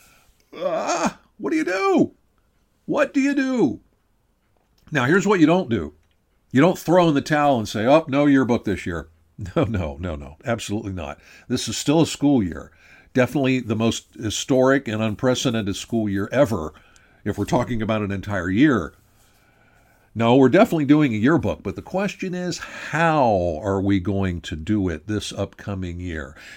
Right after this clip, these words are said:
And this affects everybody from elementary all the way up to college. We're talking the gamut, everybody. Here's something to think about before we take a break. Portrait photos. Yeah, everybody gets those in their yearbook, right?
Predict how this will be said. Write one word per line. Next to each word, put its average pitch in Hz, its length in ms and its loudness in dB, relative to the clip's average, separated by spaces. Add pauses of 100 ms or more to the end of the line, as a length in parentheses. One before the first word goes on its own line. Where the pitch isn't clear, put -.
(100)
And 90 160 -6
this 170 180 0
affects 139 380 2
everybody 127 680 0
from 104 260 -4
elementary 139 880 -2
all 151 380 6
the 147 100 -2
way 123 260 -2
up 123 180 -4
to - 160 -14 (240)
college. 117 800 0 (300)
We're 123 100 -2
talking 127 480 -4
the 131 80 -2
gamut, 123 640 2 (160)
everybody. 95 1120 -2 (440)
Here's 175 180 2
something 151 300 2
to 110 60 0
think 135 200 -2
about 101 260 0
before 117 200 -6
we 104 80 -2
take 107 160 -4
a 95 60 -2
break. 98 260 -2 (800)
Portrait 208 480 2
photos. 113 680 2
Yeah, 220 180 0
everybody 151 460 6
gets 101 220 -2
those 104 260 -2
in 110 80 -6
their 101 120 0
yearbook, 98 360 -4
right? 170 280 2